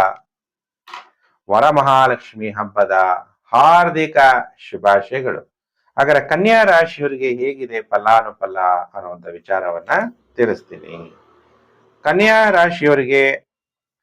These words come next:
ಸ್ವಲ್ಪ ಏನೇ ಪ್ರಯತ್ನಗಳು ಮಾಡಿದ್ರು ಇವತ್ತು ಸೋಲಾಗ್ಬೋದು, ಕೆಲವು ಕಡೆ ಅಪಮಾನ ಆಗ್ಬೋದು, ಅವಮಾನ ಆಗ್ಬೋದು, ಮಾನಸಿಕವಾಗಿ ಅಸಮತೋಲನ, ಬ್ಯಾಲೆನ್ಸ್ ಇರಲ್ಲ ಮೈಂಡು.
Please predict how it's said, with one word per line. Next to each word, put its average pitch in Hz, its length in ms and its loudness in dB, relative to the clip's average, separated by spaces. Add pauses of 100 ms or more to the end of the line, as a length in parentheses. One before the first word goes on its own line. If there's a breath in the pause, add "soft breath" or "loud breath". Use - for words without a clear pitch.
(260)
ಸ್ವಲ್ಪ 135 220 -4
ಏನೇ 160 360 2
ಪ್ರಯತ್ನಗಳು 151 640 -2
ಮಾಡಿದ್ರು 120 360 -2
ಇವತ್ತು 104 280 -12
ಸೋಲಾಗ್ಬೋದು, 113 840 0 (1700)
ಕೆಲವು 147 200 -2
ಕಡೆ 135 180 0
ಅಪಮಾನ 120 720 2
ಆಗ್ಬೋದು, 104 1000 -4
ಅವಮಾನ 147 520 2
ಆಗ್ಬೋದು, 113 720 -2 (920)
ಮಾನಸಿಕವಾಗಿ 165 1000 2
ಅಸಮತೋಲನ, 160 840 0 (180)
ಬ್ಯಾಲೆನ್ಸ್ 160 500 -2
ಇರಲ್ಲ 117 240 -4
ಮೈಂಡು. 104 760 -6